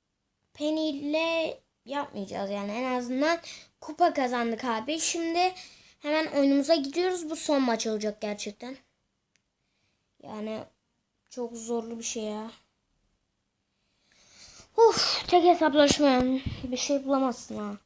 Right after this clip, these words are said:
Yani ben tek hesaplaşmada gerçekten çok zorlanıyorum abi. Çift hesaplaşma yok.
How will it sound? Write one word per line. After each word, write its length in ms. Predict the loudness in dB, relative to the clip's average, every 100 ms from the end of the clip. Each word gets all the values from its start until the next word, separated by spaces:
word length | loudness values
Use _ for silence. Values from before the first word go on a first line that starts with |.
| _ -20 -20 -20 -20 -20 _ _
Yani 420 | -10 -4 -2 -4 -8 _ _ _ _ _ _ _
ben 160 | -6 -4
tek 200 | -4 -2
hesaplaşmada 720 | -4 -4 -6 -6 -4 -4 -2
gerçekten 580 | 0 0 -2 -6 -4 -4
çok 220 | -6 -8
zorlanıyorum 520 | -8 -6 -6 -4 -6
abi. 160 | -6 -10 -10
Çift 340 | -10 -10 -6
hesaplaşma 680 | -6 -4 -4 -4 -4 -6 -6
yok. 400 | -2 -2 -4 -12